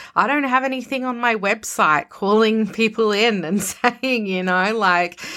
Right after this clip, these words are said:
if you're neurodiverse, if you've got a disability, if you're part of the L G B T I Q community, like, come on down." There's nothing like that. But I do find it a little bit interesting.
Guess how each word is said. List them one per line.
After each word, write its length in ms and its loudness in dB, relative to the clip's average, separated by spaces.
if 220 -2
you're 140 0
neurodiverse, 1160 2
if 140 -10
you've 140 -10
got 160 0
a 60 -2
disability, 960 -2
if 120 -10
you're 100 -8
part 260 2
of 100 -8
the 140 -2
L 200 -2
G 180 -6
B 240 -8
T 180 -2
I 160 4
Q 260 -2
community, 720 -4
like, 340 -4
come 280 2
on 280 0
down." 680 0
There's 180 -10
nothing 500 -4
like 400 0
that. 380 -2
But 680 0
I 100 2
do 240 -2
find 380 0
it 120 0
a 140 0
little 340 -4
bit 200 -2
interesting. 1080 -4